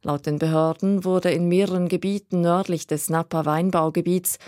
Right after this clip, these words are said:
der Notstand ausgerufen. Mindestens eine Person kam ums Leben.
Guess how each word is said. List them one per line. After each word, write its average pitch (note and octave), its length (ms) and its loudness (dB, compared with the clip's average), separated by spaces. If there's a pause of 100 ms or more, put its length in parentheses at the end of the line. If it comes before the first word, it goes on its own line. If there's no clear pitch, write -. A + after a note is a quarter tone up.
(240)
der F3+ 100 2
Notstand F3+ 640 -2
ausgerufen. D3+ 880 -2 (300)
Mindestens C#3+ 540 -6
eine D#3 300 -4
Person D#3 640 -6
kam D#3 220 -4
ums F#3 240 -2
Leben. C#3+ 340 -4